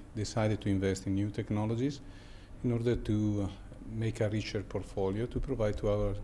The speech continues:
customers and our markets more broader solutions for the different needs that are coming on, out of the new requirements. Uh, now we are mainly active in, uh, energy storage solution. That means, uh,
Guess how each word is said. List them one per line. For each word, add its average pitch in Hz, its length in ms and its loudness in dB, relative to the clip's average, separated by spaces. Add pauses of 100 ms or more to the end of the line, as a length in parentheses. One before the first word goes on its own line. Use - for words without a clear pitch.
(240)
customers 110 520 -2
and 95 140 4
our 95 120 0
markets 95 520 -4 (800)
more 113 280 4 (200)
broader 117 320 4
solutions 98 680 -2 (200)
for 90 340 -2 (220)
the 104 100 -2
different 92 320 -2
needs 90 240 0
that 87 240 -4
are 82 160 -2 (540)
coming 90 320 -2
on, 82 180 -4 (240)
out 92 340 0
of 90 160 -2
the 87 160 -6 (300)
new 110 160 2
requirements. - 680 -2 (840)
Uh, 117 340 6
now 131 160 6
we 131 140 8
are 104 140 6
mainly 113 380 6
active 110 400 4
in, 101 240 4
uh, 92 380 2 (180)
energy 104 300 2
storage 107 320 0
solution. 117 460 4
That 120 220 2
means, 117 360 6
uh, 113 220 6